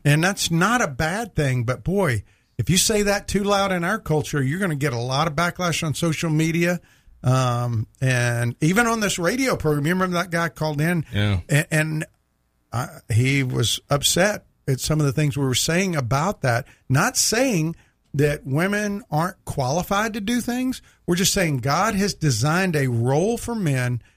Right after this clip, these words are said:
Speaker 1: and a role for women, and especially in the church. And that's why, um, when you get women who are serving as elders and pastor teachers, it's a problem.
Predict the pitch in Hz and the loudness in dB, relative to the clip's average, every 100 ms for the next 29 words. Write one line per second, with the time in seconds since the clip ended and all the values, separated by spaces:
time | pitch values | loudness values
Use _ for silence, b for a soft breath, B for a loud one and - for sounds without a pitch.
0 | b 139 131 139 156 156 143 160 143 165 | b 0 2 2 0 0 0 2 0 -2
1 | 151 147 139 - - 190 202 - 202 196 | 0 0 2 0 0 -2 0 -2 -2 -2
2 | 220 - 165 165 165 160 - - 175 120 | -6 0 0 2 0 -2 -2 -2 0 -2
3 | - - - B B - 123 156 208 - | -6 -10 -10 B B 0 2 2 0 -2
4 | 175 151 147 135 - _ _ _ _ _ | 0 0 0 -2 -6 _ _ _ _ _
5 | _ - 135 127 120 113 b b b 143 | _ -6 -2 0 -2 -4 b b b 0
6 | 135 165 143 185 147 - _ _ _ _ | 2 2 2 0 0 -4 _ _ _ _
7 | 131 135 196 185 147 131 139 123 - 151 | 0 2 2 2 2 2 2 0 0 0
8 | 151 139 117 139 135 156 175 233 226 - | 0 -2 -2 -2 -2 -2 0 -2 -2 -6
9 | - _ _ - 127 - 135 156 - 208 | -10 _ _ 0 2 2 2 2 0 0
10 | 196 190 196 - 214 208 - b b b | -2 -2 -2 -2 -2 -2 -4 b b b
11 | 143 135 143 - - 131 127 117 107 101 | -2 0 0 -2 -6 -2 0 0 -4 -6